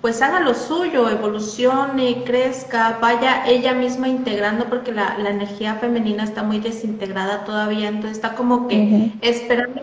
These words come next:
Speaker 1: que ella re-, eh, pues ahora sí que sí, resurja, primero en su propio reconocimiento y después rompa, pero no va a romper lo masculino, sino va a entender que todo es parte del mismo huevo.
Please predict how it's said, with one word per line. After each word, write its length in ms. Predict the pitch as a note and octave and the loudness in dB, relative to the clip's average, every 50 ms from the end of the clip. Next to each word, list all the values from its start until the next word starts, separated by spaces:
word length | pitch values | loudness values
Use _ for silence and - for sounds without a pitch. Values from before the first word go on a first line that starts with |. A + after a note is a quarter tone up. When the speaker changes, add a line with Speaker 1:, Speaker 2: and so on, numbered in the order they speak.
| - - | -10 -2
Speaker 1:
que 300 | - A#3+ A#3 B3 C4+ D4+ | 2 4 4 6 4 4
ella 160 | - G4 G4 G4+ | 4 2 2 2
re-, 380 | G4 F4+ E4 B3 G#3+ - - - | 2 2 0 0 -2 -2 -4 -4
eh, 500 | G3+ G3 F#3+ F#3 F#3 F3+ F#3 F#3 F#3 - - - - - - - - - - | -4 -4 -4 -4 -4 -6 -8 -8 -12 -14 -16 -20 -20 -20 -20 -20 -20 -8 -4
pues 220 | - A#3 A3+ A3+ A#3+ | -2 -2 0 0 0
ahora 180 | B3 C4+ D4+ | 2 2 0
sí 140 | B3+ - C#4+ | 0 -2 -6
que 160 | - - D4 C#4+ | -6 -6 -6 -8
sí, 400 | - - - D#4+ E4 D4+ A#3+ - | -6 -4 -4 -2 -2 -4 -4 -4
resurja, 920 | A3 G#3+ G#3+ G#3+ - C#4 C#4+ D4 D4 D4 - C4+ C4+ C#4 - - - - - A3+ G#3 - | -4 -4 -4 -4 -4 -4 -2 -2 -2 0 2 2 2 2 0 -4 -8 -10 -10 -12 -4 0
primero 320 | A#3+ A#3 A#3 B3 C#4+ D#4+ | 2 2 4 4 2 2
en 100 | F4+ - | 2 0
su 100 | - C4+ | -2 -2
propio 300 | - A#3+ A#3 - C4+ C4 | -2 -2 0 0 0 0
reconocimiento 1040 | C4 C4+ B3 - - G#3+ G#3 G3+ G3+ - - G3+ G3+ G#3 A3 A#3 A#3 A3 A#3 A3 A#3 | 0 0 0 0 -2 -2 -2 -4 -4 -6 -6 -4 -4 -2 -2 -2 -2 -2 -2 -2 0
y 120 | A#3+ B3 A#3 | 0 0 -2
después 560 | A#3 G#3+ G#3+ - - A3+ A3+ A3+ - - - - - - - - - _ _ _ _ | -4 -6 -6 -6 -6 -6 -6 -6 -6 -8 -12 -14 -18 -20 -20 -20 -20 _ _ _ _
rompa, 420 | - B3 B3+ B3+ B3 B3 B3+ B3+ B3+ | 2 4 4 4 4 2 2 2 2
pero 480 | B3+ B3 A#3+ A#3 A#3 A#3 - - - - | 2 4 4 4 2 0 -2 -4 -6 -2
no 400 | A#3 B3 B3 B3+ C4+ C4+ C#4 C#4 | 2 2 4 6 6 6 6 6
va 100 | C#4+ C#4+ | 6 4
a 80 | C#4 C#4 | 4 4
romper 840 | C4+ C4+ C4 B3+ - - - B3 A#3+ A#3+ A#3+ A#3 A#3+ - - - - - | 4 4 2 2 0 0 0 2 4 4 4 2 2 -2 -6 -8 -6 -2
lo 160 | A#3 A#3+ A#3+ | 0 2 2
masculino, 800 | A#3 A3+ A3 A3+ - - - A#3 A#3 A3+ A#3+ A#3+ A#3 A3+ A3+ A3+ | 4 2 2 0 -4 -4 -4 -2 0 0 2 2 2 2 0 0
sino 340 | A#3 - A3+ G#3+ G#3+ G#3+ G#3+ | -4 -4 -4 -4 -2 -2 -2
va 100 | A3 A3 | -2 0
a 40 | |
entender 520 | A3+ A#3 A#3 A#3 A#3 A#3 G#3+ A3 G#3+ G#3+ - | 0 0 -2 0 -2 -2 -2 -2 -4 -4 -4
que 100 | A#3 A3+ | -6 -8
todo 300 | - - A3+ G#3+ G#3+ G#3+ | -6 -6 -4 -2 -2 -2
es 100 | G#3+ - | -4 -4
parte 400 | - - G3+ G3+ G#3 G#3 G3+ F#3+ | 0 2 2 2 2 0 -2 -4
del 180 | F#3 F3+ F#3 | -4 -4 -4
mismo 340 | F#3 F#3 - - F#3+ F#3+ F#3 | -6 -6 -6 -8 -8 -6 -6
huevo. 340 | F3+ F#3 F#3 F#3 F3+ F#3 F#3 | -6 -6 -6 -6 -6 -8 -10